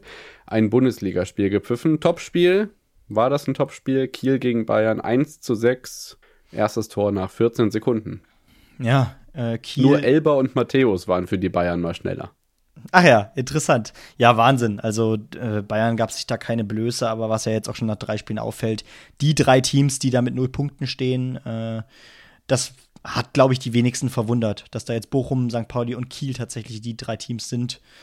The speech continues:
Speaker 2: Bochum hast du ja schon angesprochen, Kiel auch. Ähm, ja, und für, für Sankt Pauli lief's ja auch, ähm, naja, äh, nicht ganz so gut gegen Augsburg am Sonntag, wo es dann auch eins zu drei hieß. Also, ähm, da scheint sich etwas abzuzeichnen. Gut, es sind drei Spiele erst gespielt,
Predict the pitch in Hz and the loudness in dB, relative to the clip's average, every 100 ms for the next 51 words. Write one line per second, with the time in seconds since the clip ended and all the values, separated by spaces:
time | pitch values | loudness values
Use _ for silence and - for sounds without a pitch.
0 | - _ 120 123 113 - 110 117 120 113 | -20 _ -8 -4 -4 -4 -6 -6 -6 -8
1 | - 110 113 - 127 113 110 120 - - | -8 -8 -8 -10 -6 -4 -2 -4 -8 -18
2 | - 110 110 110 107 - _ _ _ - | -14 -10 -8 -8 -8 -12 _ _ _ -10
3 | 107 90 104 101 - - - - - 117 | -10 -8 -10 -10 -10 -14 -16 -16 -8 -6
4 | 113 110 104 117 110 101 113 110 107 107 | -4 -6 -8 -8 -8 -8 -8 -6 -8 -10
5 | - 117 113 - _ _ _ _ _ 123 | -8 -8 -8 -12 _ _ _ _ _ -6
6 | 110 110 110 104 _ _ _ _ - 143 | -4 -2 -6 -10 _ _ _ _ 0 4
7 | 165 104 - 131 127 135 131 160 143 143 | 6 4 0 -2 0 0 2 0 2 0
8 | 143 - 131 131 123 123 131 127 - 123 | 0 0 0 0 -2 -2 -6 -6 -6 -6
9 | - 120 113 117 120 117 - 113 117 117 | -6 -8 -6 -6 -6 -8 -8 -8 -8 -8
10 | 117 110 - 110 - 113 113 123 127 - | -8 -10 -10 -10 -8 -6 -6 -8 -10 -10
11 | 117 123 127 120 123 127 127 - - - | -8 -6 -6 -6 -6 -6 -8 -12 -18 -10
12 | 131 135 170 180 - - 151 139 147 - | 2 2 2 0 -2 0 0 0 -6 -6
13 | 160 - 151 156 160 160 151 170 240 175 | -4 2 2 2 0 0 -2 -4 -2 -2
14 | 196 190 180 170 196 180 175 180 - 214 | 2 6 6 6 2 2 2 -2 0 0
15 | 269 | 0